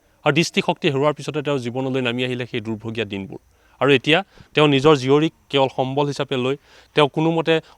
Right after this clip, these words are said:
সমগ্ৰ জীৱন তেওঁ যাপন কৰি আছে। তেওঁ জীয়ৰী হাতখন নহ'লে তেওঁ ওলাই যাব নোৱাৰে। তেওঁ জীয়ৰীৰ জৰিয়তে বাহিৰলৈ কেতিয়াবা ওলাই যায় আৰু জীৱনটো কেনেধৰণে জীয়াই থাকিব তাৰ তাড়নাত তেওঁ আচলতে দিশহাৰা হৈ পৰিছে। আৰু তেওঁ এতিয়া চলিবলৈ, তেওঁ ঘৰখন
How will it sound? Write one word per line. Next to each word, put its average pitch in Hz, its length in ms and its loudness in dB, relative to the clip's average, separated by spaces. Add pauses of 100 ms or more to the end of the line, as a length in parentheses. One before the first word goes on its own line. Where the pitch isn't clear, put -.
সমগ্ৰ 147 340 2
জীৱন 131 320 -4
তেওঁ 131 160 -4
যাপন 117 300 -2
কৰি 110 220 -4
আছে। - 160 -6 (500)
তেওঁ 143 120 4
জীয়ৰী 143 280 4
হাতখন 143 400 0
নহ'লে 139 240 -4
তেওঁ 131 180 -2
ওলাই 127 180 4
যাব 131 200 0
নোৱাৰে। 131 280 0 (340)
তেওঁ 147 140 6
জীয়ৰীৰ 156 460 2 (240)
জৰিয়তে 160 440 4
বাহিৰলৈ 143 340 2
কেতিয়াবা 135 340 0
ওলাই 127 240 4
যায় 131 200 2 (240)
আৰু 147 140 6
জীৱনটো 165 440 2
কেনেধৰণে 156 380 -2
জীয়াই 135 220 2
থাকিব 139 360 -2 (260)
তাৰ 143 180 4
তাড়নাত 139 460 0
তেওঁ 135 180 -4
আচলতে 127 280 -4
দিশহাৰা 120 380 -2
হৈ 110 140 -8
পৰিছে। 101 320 -8 (560)
আৰু 131 160 6
তেওঁ 151 200 2
এতিয়া 143 160 0 (140)
চলিবলৈ, 143 480 2
তেওঁ 135 160 0
ঘৰখন 131 460 -2